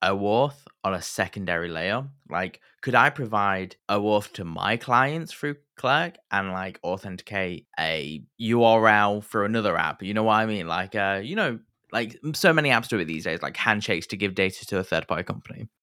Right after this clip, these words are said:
The second one is how the Clerk S D K is actually built, because this is actually a massive problem and a really interesting subject for sure on how do you get around cors? How do you make sure the clients are authenticated?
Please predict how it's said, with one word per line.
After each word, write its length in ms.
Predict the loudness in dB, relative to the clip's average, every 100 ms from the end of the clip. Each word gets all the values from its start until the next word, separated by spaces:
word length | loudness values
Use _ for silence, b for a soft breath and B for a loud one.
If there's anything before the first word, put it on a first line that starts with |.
| _
The 140 | -4 -2
second 320 | 0 0 0
one 160 | 0 -2
is 140 | -4
how 260 | -2 0 0
the 100 | -4
Clerk 600 | -4 -2 -2 -4 -8 -4
S 160 | -4 -4
D 120 | -10
K 240 | -4 -2
is 80 | -2
actually 300 | -4 -6 -8
built, 460 | -4 0 2 0 -6
because 260 | -6 -4 -2
this 220 | -2 -2
is 100 | 0
actually 520 | 0 0 -8 -8 -10 -12 -6
a 80 | -4
massive 880 | -2 -2 -2 -2 -4 -6 -8 -8
problem 680 | -6 -4 -2 -4 -4 -4 -8 _ -2
and 140 | 0
a 60 | 2
really 500 | 4 4 4 4 0
interesting 460 | -2 -4 -6 -8
subject 440 | -8 -8 -8 -10 -10 _ -6
for 140 | -6
sure 280 | -2 -2 -2
on 300 | -2 -4 -6 -4
how 240 | 4 6
do 140 | 6 2
you 80 | 0
get 200 | 0 0
around 420 | 0 0 -2 -6
cors? 580 | -2 0 0 -4 -10 -12
How 220 | -2 -2
do 60 | 0
you 80 | -2
make 180 | -4
sure 220 | -4 -4 -4
the 80 |
clients 420 | -2 0 0 0 -4
are 140 | -6
authenticated? 680 | -6 -10 -10 -10 -10 -12